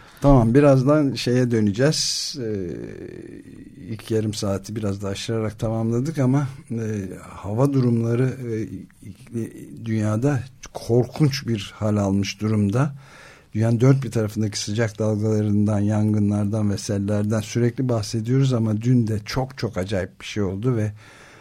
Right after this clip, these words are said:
Kuzey Kutbu dairesi içinde bulunan İsveç toprak ormanlarında büyük bir yangın çıktı ve o kadar zor durumda ki İsveç,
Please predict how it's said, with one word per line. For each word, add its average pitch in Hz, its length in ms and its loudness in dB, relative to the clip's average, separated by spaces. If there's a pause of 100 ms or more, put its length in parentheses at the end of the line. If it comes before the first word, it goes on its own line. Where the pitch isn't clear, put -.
(240)
Kuzey 127 360 2
Kutbu 104 460 -6
dairesi 107 600 0
içinde 101 580 0
bulunan 101 320 -4
İsveç - 420 -4
toprak 104 380 -6 (120)
ormanlarında 107 1000 2 (100)
büyük 135 280 2
bir 113 100 0
yangın 110 420 4
çıktı 117 320 -2
ve 110 40 2
o 107 140 0
kadar 127 320 2
zor 113 420 2
durumda 123 360 4
ki 123 160 -4
İsveç, 127 460 -2